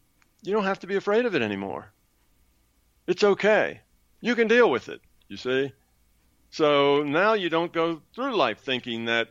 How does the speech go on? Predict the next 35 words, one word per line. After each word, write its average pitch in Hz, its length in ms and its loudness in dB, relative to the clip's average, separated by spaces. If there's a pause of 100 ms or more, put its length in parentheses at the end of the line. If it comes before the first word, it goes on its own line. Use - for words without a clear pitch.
(160)
this 135 180 -12
is 120 80 -14
too 127 180 -10
good 113 220 -6
to 104 60 -8
be 95 160 -8
true, 117 360 0 (840)
because 107 320 -6
you 113 100 -6
have 113 200 -2
this 110 140 -4
sense 113 420 -2
of 98 120 -8 (480)
anything 113 400 -4
really 110 280 -2
good's 104 400 0
gonna 101 260 -4
go 107 200 -2
away 107 440 0
and 101 100 -6
explode 110 600 -2
and, 104 240 -8
you 110 60 -6
know, 101 60 -4
you'll 104 160 -6
be 104 120 -6
left 107 280 -2
abandoned 113 640 -4
and 98 220 -8 (400)
so 151 240 -4
on. 107 240 -4 (1000)
You've 113 200 -8
already 135 220 2
accepted 151 420 -6
that. 95 220 -12